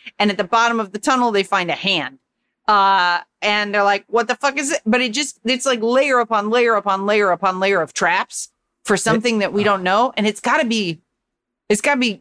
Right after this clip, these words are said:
Speaker 1: empty, right? I mean, like, the point of the thing is gonna be like, "Oh,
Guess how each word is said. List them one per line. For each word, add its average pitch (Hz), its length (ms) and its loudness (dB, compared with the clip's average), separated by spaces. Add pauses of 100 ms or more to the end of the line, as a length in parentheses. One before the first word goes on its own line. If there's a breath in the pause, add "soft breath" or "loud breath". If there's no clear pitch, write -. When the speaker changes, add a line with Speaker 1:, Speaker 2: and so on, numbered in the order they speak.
(260)
Speaker 1:
empty, 220 340 0
right? 226 420 0
I 185 40 -4
mean, 190 180 -2
like, 196 420 -4 (140)
the 180 140 -6
point 262 280 0
of 196 60 -2
the 170 80 -2
thing 160 300 -2
is 147 100 -4
gonna 165 220 -4
be 156 180 -2
like, 147 340 -2 (180)
"Oh, 165 440 0